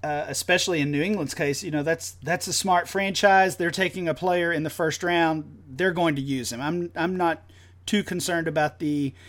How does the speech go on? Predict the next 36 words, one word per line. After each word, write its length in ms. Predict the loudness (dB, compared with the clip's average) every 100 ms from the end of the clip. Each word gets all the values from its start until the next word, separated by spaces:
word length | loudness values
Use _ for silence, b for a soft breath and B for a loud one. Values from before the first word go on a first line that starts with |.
| B B B B
uh, 200 | -8 -6
the 140 | -4 -4
committee 440 | -2 0 2 2
that 160 | 0 -2
we've 180 | -4 -4
seen 600 | -4 -4 -2 -4 -6 -6 -4
over 200 | -4 -4
the 100 | -2
past 320 | 0 0 -2
few 160 | -6
years. 680 | -4 0 2 2 2 -4 -12 -18 -20 -18
M-, 100 | -18 -12
Michel 480 | -6 -2 2 2 2
is, 240 | -2 -4
is 140 | -6 -6
certainly 600 | -4 -4 -2 -2 0 -2
the 340 | -2 -4 -4 -8 -18 -20 -20 -20 -20 -20 -20
the 220 | -12 -4 -2
most, 580 | 2 4 2 -2 -10 -12
<laughs> 40 |
the 320 | -6 0 4
running 260 | 6 6 6
back 220 | 6 6
that 120 | 2
they've 180 | 2 0
invested 480 | 0 0 0 -2 -4
the 60 | 0
most 360 | 2 0 -2
in, 260 | -2 -2 -4 B B B -6
um, 420 | -2 -2 -2 -6
i-, 180 | -10 -4
in 160 | -2 0
several 420 | 4 4 4 2
years, 320 | 0 -2 -2
whether 180 | -2 -2
you 180 | -2